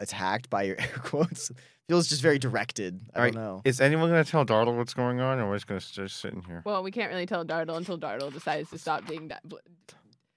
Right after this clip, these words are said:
Speaker 1: Being a
Speaker 3: deaf
Speaker 1: fly.
Speaker 3: and blind.
Speaker 2: That's a good point. All right, somebody take out my body. I'm gonna stay in here.
Speaker 1: Wait, what?
Speaker 2: Like, I'm, I'm, I'm gonna stay in fly form just in case. So just please don't leave my body, like, lying out there.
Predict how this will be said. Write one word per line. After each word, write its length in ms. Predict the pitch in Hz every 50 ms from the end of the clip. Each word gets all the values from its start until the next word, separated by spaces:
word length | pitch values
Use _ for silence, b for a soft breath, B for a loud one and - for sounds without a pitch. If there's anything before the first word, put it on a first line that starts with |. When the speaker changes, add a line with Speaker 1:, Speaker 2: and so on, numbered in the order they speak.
| _ _ _ _ _
Speaker 1:
Being 140 | - 180 170
a 20 | 170
Speaker 3:
deaf 140 | 170 170
Speaker 1:
fly. 220 | 180 160 151 160 165
Speaker 3:
and 180 | 165 160 165
blind. 520 | 160 165 165 160 156 185 - 214 220 220 -
Speaker 2:
That's 140 | 139 143 160
a 40 |
good 180 | 139 160 147 139
point. 340 | - - 143 135 117 - -
All 60 | 117
right, 160 | 117 107 101
somebody 260 | - 147 147 156 156
take 180 | 147 - 151 147
out 100 | 151 131
my 100 | 131 127
body. 320 | 123 123 120 120 104 98
I'm 80 | 92 98
gonna 100 | 107 110
stay 220 | - - - 123
in 80 | 117 104
here. 240 | 107 110 98 87 - _ _ _ _ _ _ _ _ _ _ _ _ _ _ _ _ _ _ _ _ _ _ _ _ _ _ -
Speaker 1:
Wait, 160 | 90 85 64
what? 300 | 62 78 85 104 139 135 - _ _ _ _ _ _
Speaker 2:
Like, 220 | - 104 101 95 -
I'm, 220 | - 104 107 104 104
I'm, 100 | 113 110 - -
I'm 120 | 120 127
gonna 100 | 135 131
stay 220 | 127 127 - 139
in 80 | 135 120
fly 260 | 110 - 113 110 110
form 240 | - - 107 104 95
just 220 | 95 95 - -
in 80 | 87 82
case. 260 | - 101 90 82 82
So 220 | - - 92 90 80 71 -
just 240 | - 90 85 -
please 180 | - 120 120 110
don't 140 | 104 113 92
leave 140 | 104 98 87
my 200 | 98 92 90 85 - - - _
body, 520 | 98 87 82 92 90 90 92 92 87 82 - -
like, 200 | 80 80 80 - - _ _ _ _ _ _ -
lying 320 | 90 87 85 85 85 82
out 180 | 78 80 80 _
there. 260 | - 76 73 76